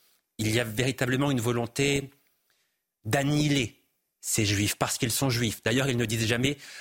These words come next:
tue cet homme, tue cette femme », c'est « tue ce juif ». Les juifs qu'ils appellent les chiens, par ailleurs, dans, dans la vidéo. Euh, je dis les annihiler parce qu'ils s'en prennent y compris aux cadavres. On voit dans la vidéo, dans une de ces vidéos,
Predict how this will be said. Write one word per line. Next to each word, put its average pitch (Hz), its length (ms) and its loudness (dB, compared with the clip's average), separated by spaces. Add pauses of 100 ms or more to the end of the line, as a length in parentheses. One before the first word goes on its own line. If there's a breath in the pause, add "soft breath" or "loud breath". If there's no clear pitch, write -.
(240 loud breath)
tue 170 120 2
cet 156 260 0
homme, 127 220 0
tue - 160 0
cette - 200 0
femme », 107 300 -2
c'est « - 200 -4
tue 180 120 2
ce - 220 2
juif ». 131 480 -4 (300 soft breath)
Les 117 160 2
juifs 127 280 -2
qu'ils 117 220 -2
appellent 127 260 0
les 139 80 2
chiens, 135 300 0
par 98 180 -4
ailleurs, 101 300 0
dans, 98 300 -4
dans 98 180 -2
la 98 100 2
vidéo. 95 400 -2 (960 loud breath)
Euh, 107 260 2 (160)
je - 140 -2
dis 135 160 0
les 147 240 2
annihiler 156 560 0
parce - 260 -4
qu'ils 131 520 -2
s'en - 180 0
prennent 151 200 0
y 135 40 -2
compris - 300 -2
aux 131 40 0
cadavres. 147 580 -4 (720 soft breath)
On 110 60 0
voit 131 340 2
dans 139 140 -2
la 113 100 2
vidéo, 110 640 0
dans 107 140 -2
une 170 260 0
de 131 80 -2
ces - 160 -4
vidéos, 107 480 -2